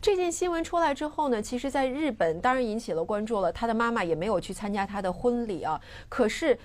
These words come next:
还是有很多日本的这个宅男，或者是普通的这样的一些男性表示理解。为什么这么说呢？因为他们觉得啊，这个，呃，初音未来的身上很好的、完美的诠释了女性的一些优点，她温柔，她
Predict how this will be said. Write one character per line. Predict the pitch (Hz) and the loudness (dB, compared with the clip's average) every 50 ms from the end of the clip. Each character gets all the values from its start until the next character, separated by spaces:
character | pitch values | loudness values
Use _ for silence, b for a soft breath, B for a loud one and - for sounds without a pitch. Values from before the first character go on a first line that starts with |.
| B B B | B B B
还 | - - - 262 | -6 0 0 0
是 | 262 - 330 | 0 0 0
有 | 302 311 | 0 0
很 | 320 - - 220 170 165 | 0 0 -4 -4 -4 -2
多 | - 202 214 | 0 2 2
日 | 220 240 269 240 | 2 2 2 0
本 | 202 180 160 | 0 -2 -2
的 | 160 | -2
这 | - - 226 202 | 0 0 0 0
个 | 196 | 0
宅 | 185 233 233 285 | 0 0 -2 0
男， | 285 233 202 226 240 - | 2 2 2 2 0 -2
或 | - - 254 | 0 -2 0
者 | 233 - 180 | 0 0 -2
是 | - 226 202 | -2 -2 -4
普 | 190 - - - 185 | -4 -4 -4 -4 -4
通 | - - 262 294 320 | -4 -4 -4 -4 0
的 | 311 262 | 2 2
这 | 233 - | 2 2
样 | 269 240 | 0 -2
的 | 220 220 | 0 -2
一 | 226 226 | -4 -2
些 | - 254 | 0 0
男 | 247 214 165 - - | 0 0 -2 -4 -4
性 | 226 - 277 233 B B B B B | -2 -2 -2 -2 B B B B B
表 | - 233 165 160 | 0 0 0 0
示 | - - 262 220 | -4 -6 -4 -4
理 | 190 202 254 | -2 -4 -4
解。 | 254 - 185 - - - - - - | -4 -2 -4 -4 -4 -8 -16 -6 -4
为 | 370 381 | -4 -2
什 | 370 311 | -2 -4
么 | 311 | -2
这 | 330 415 381 | -2 0 -2
么 | 269 | -2
说 | 262 - 262 233 233 | 0 0 0 0 0
呢？ | 220 202 B B B B B B | -2 -6 B B B B B B
因 | - 392 | 0 0
为 | 392 381 | 0 0
他 | - 427 453 | 0 2 2
们 | 453 294 | 2 2
觉 | 233 - 240 254 | 2 4 2 4
得 | 269 311 | 4 2
啊， | 302 285 269 | 0 0 0
这 | 269 - 311 285 254 | -2 -2 -4 -4 0
个， | - 214 208 208 208 208 B B B B B | 2 2 2 2 2 -2 B B B B B
呃， | B - 233 240 240 233 226 233 220 | B 2 4 4 4 4 2 0 0
初 | 220 - - 370 | -2 -2 0 0
音 | 359 381 370 | 0 2 2
未 | 370 311 | 2 2
来 | 247 214 220 | 2 2 2
的 | 254 | 0
身 | 269 269 - 320 320 320 | 0 0 -2 -4 -4 -2
上 | - 285 214 180 - - - - - - - - | 0 -2 -2 -2 -4 -8 -14 -18 -18 -18 -16 -16
很 | - - - 233 226 285 | -12 2 6 6 6 6
好 | - - 262 196 185 | 6 2 -2 0 2
的、 | 190 180 | 2 2
完 | 185 185 190 | 2 2 2
美 | 247 302 247 185 | 2 0 0 0
的 | 185 190 | 0 -2
诠 | 190 - - 196 175 202 | -2 -2 -4 -4 -4 -4
释 | - - 262 233 | 0 0 2 4
了 | 208 185 | 4 2
女 | 170 180 180 165 | 2 0 -4 -4
性 | 175 - 247 233 | -4 -4 -2 -2
的 | 226 | -2
一 | 214 220 | -2 -4
些 | 220 - 247 240 233 | -4 -2 -4 -4 -2
优 | 233 285 302 311 311 311 | -2 -2 0 0 0 -2
点， | - 202 - - B B B B B B | -2 -2 -2 -2 B B B B B B
她 | - 285 277 | -2 -2 0
温 | 277 277 311 311 311 311 294 | 0 0 0 0 0 -2 0
柔， | 220 196 180 180 190 202 | 2 4 4 4 4 2
她 | - 262 254 | -2 -4 -4